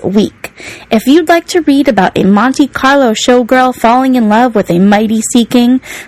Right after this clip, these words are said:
then King of the Sea is the book for you. You can get a free excerpt in these show notes at mermaid podcast dot com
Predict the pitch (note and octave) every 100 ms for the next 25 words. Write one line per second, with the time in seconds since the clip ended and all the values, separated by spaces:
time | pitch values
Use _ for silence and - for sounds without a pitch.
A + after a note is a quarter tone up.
0 | - G3+ G3 F#3+ - - F4+ F4 F#4 -
1 | F#3+ G3 - C#4+ C#4 C#4+ F#3+ - F3 -
2 | B3+ - D4 B3 G3 - - _ - -
3 | - - - C4 D4+ D#4+ C4+ G#3 F3+ -
4 | F4 F#4 B3 - - A3+ - - G3+ G3+
5 | - A3 F#3+ F#3 G#3+ - - G3 G#3 G#3
6 | G#3 G3+ - F#3+ - F#3+ F#3+ - F#3+ -
7 | G3+ F3+ G#3